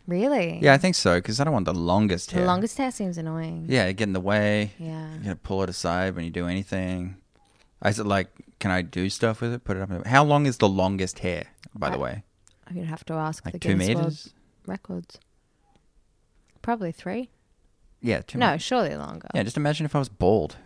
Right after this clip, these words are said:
Speaker 1: I
Speaker 2: I
Speaker 1: think
Speaker 2: bald would encourage me to get buff too.
Speaker 1: Yeah?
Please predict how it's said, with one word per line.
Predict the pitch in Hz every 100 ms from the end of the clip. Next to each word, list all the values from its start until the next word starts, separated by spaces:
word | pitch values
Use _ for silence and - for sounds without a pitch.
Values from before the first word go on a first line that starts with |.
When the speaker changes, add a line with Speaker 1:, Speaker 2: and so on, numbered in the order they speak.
| - - - -
Speaker 1:
I | 247 220
Speaker 2:
I |
Speaker 1:
think | 359 330 - - -
Speaker 2:
bald | - 139 165
would | 147 127 -
encourage | 117 107 113 107
me | 107
to | 95
get | 92 85 92
buff | 90 85 -
too. | 92 78 - _ _ -
Speaker 1:
Yeah? | - 196 196